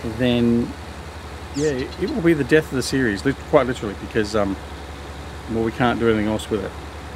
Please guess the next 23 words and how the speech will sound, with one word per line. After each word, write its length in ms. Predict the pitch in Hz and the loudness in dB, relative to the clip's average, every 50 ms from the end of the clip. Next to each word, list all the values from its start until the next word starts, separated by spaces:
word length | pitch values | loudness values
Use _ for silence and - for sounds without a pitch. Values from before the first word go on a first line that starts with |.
| - - - - - | -12 -12 -12 -10 -8
So, 320 | - 98 98 98 95 95 95 95 | -6 -4 -2 -2 -2 -2 -2 -4
I 40 | 104 | -4
mean, 120 | 104 107 | -2 -2
I 60 | 107 | -2
could 180 | 104 - 143 123 | -2 -2 -2 0
put 140 | - 123 117 | 2 2 2
a 20 | |
new 160 | 117 117 113 | 4 4 2
silo 320 | 107 - 127 131 139 135 131 | 2 4 4 4 4 4 2
system 340 | 123 - 143 127 - 127 123 | 2 0 -4 -4 -2 0 0
in, 320 | 123 123 123 123 120 113 | 2 2 2 2 0 0
get 160 | 101 113 110 - | -2 -4 -4 -2
that 140 | 120 117 113 | -2 -2 -2
working, 400 | 117 120 120 117 - 120 117 110 | -2 -2 -2 -2 -2 -4 -4 -4
fill 200 | - - 131 113 | -4 -4 -2 -2
it 80 | 113 | 0
up 160 | 113 117 - - | -2 -2 -2 -4
with 160 | 110 101 - | -6 -4 -4
the, 220 | 113 107 101 95 - - - | -4 -4 -4 -4 -6 -6 -6
the 60 | 110 | -8
appropriate 380 | 101 - 127 120 113 113 107 | -4 0 2 2 2 2 0
amount 240 | 104 104 107 107 107 | -2 -2 -2 -2 -4
of, 100 | 101 95 | -4 -6